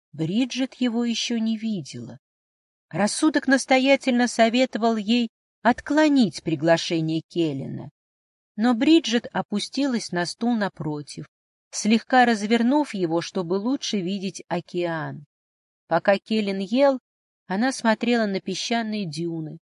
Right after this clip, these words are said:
покрытые редкой травой, и на бескрайнюю водную гладь за ними. Вечер был жарким, влажным, душным.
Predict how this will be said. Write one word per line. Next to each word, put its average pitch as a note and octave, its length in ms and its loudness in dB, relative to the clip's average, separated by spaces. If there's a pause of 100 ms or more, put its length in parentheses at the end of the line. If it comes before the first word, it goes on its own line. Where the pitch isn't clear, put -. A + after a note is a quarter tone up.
покрытые E3+ 560 0
редкой D#3+ 400 -2
травой, C#3+ 580 -8 (380)
и F3 80 0
на F3 100 2
бескрайнюю B3 880 2
водную G3 480 -4
гладь E3+ 440 0
за C#3 220 -6
ними. C3+ 500 -10 (840)
Вечер A3 480 0
был G3+ 360 -4 (100)
жарким, E3+ 680 2
влажным, D#3 680 2
душным. E3+ 640 -6